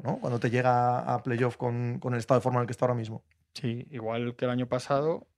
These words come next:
Speaker 2: los Celtics son dos equipos y ahí sí que cuenta, o sea, cuando están horribles hasta Navidad y cuando después remontan, o sea, sí te da, sí te están diciendo los equipos lo que son. Yo, yo no creo, en, con todo lo que criticamos precisamente tú y yo ciertas cosas de la dinámica de la temporada regular,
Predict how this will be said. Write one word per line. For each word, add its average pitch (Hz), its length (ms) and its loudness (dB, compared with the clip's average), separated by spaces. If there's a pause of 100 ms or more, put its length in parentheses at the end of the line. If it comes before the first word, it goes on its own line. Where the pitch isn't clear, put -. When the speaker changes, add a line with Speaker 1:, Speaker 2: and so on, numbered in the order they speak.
Speaker 2:
los 120 240 -6
Celtics 127 460 -2
son 123 200 -2
dos 120 160 -2
equipos 131 480 -4
y 117 180 2
ahí 120 160 4
sí 147 140 -2
que 147 140 6
cuenta, 139 300 4
o - 20 6
sea, 117 160 0
cuando 110 280 4
están 117 380 2
horribles 120 540 2
hasta 123 260 2
Navidad 120 460 4
y - 60 -2
cuando 117 680 -2
después 120 420 0
remontan, 135 400 6
o - 20 2
sea, 123 140 4
sí 135 140 -2
te 147 120 8
da, 117 480 8
sí 131 140 -2
te 127 100 -8
están 143 220 4
diciendo 120 300 2
los 113 120 -4
equipos - 300 -6
lo 117 80 -2
que 123 100 -4
son. 143 180 2
Yo, 127 100 8 (580)
yo 139 100 8
no 147 120 10
creo, 151 160 12
en, 131 120 8
con 127 160 6
todo 147 120 10
lo 165 80 10
que 175 80 8
criticamos 160 520 8
precisamente 127 520 4
tú 131 100 0
y 127 60 4
yo 127 120 4
ciertas 120 380 0
cosas 120 320 0
de 120 80 0
la 117 220 6
dinámica 117 560 4
de 117 180 2
la 123 100 -2
temporada 117 300 2
regular, 123 380 4